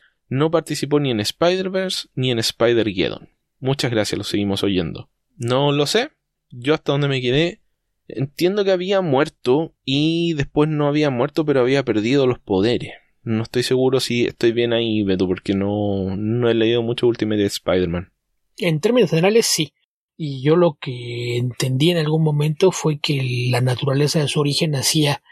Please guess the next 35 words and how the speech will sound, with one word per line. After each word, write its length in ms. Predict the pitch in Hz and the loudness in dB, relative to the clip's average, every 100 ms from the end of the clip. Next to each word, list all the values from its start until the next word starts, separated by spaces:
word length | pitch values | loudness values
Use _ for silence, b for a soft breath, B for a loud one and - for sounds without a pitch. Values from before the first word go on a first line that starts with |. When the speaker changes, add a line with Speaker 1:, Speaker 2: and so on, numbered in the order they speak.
| B B B _ | B B B _
Speaker 2:
que 100 | 147 | -4
no 300 | 143 143 147 | 0 2 2
estuviese 560 | 139 - 135 139 - 131 | 0 -2 0 0 0 -2
ligado 440 | 127 131 135 127 | 0 0 0 -2
con, 540 | - 120 117 117 113 - _ _ _ _ | -6 -8 -6 -8 -8 -12 _ _ _ _
con 200 | - 139 | -2 -2
el 380 | 127 127 123 120 | 0 -2 -2 -2
tótem 340 | - 139 135 127 | -2 0 -2 -2
araña, 380 | 127 135 131 120 | 0 0 -2 -2
que 120 | 131 | -2
era 120 | 120 | 0
lo, 300 | 117 107 110 - _ _ _ | -2 -2 -4 -10 _ _ _
lo 220 | 165 131 | -2 -2
que 220 | - 120 | -2 -4
se 180 | 110 117 | -2 -2
supone 340 | 113 151 143 | 0 0 -2
que 100 | 127 | -4
le 100 | 123 | -4
da 100 | 127 | -4
poder 300 | 120 127 127 | 0 0 2
a, 240 | 120 113 127 | 0 -2 -2
a 40 | |
Spider-Man 600 | 123 - 135 127 120 113 | -2 -2 -2 0 -2 -4
y 80 | 110 | -4
sus 240 | - 131 113 | -4 -2 -2
versiones 460 | 123 151 135 117 | 0 0 0 -2
en, 220 | 117 110 - B B B - | -6 -8 -12 B B B -2
en 140 | 147 | 0
el 100 | 131 | 2
multiverso. 540 | 131 127 135 135 - 123 | 2 0 0 0 -2 -6
Entonces 440 | 117 127 120 - | -4 -4 -2 0
esa 260 | 135 117 123 | 0 0 0
sería 260 | 135 127 | 0 0
la 80 | 131 | 0
explicación 540 | 117 - - 110 156 | -2 -6 -6 -2 -2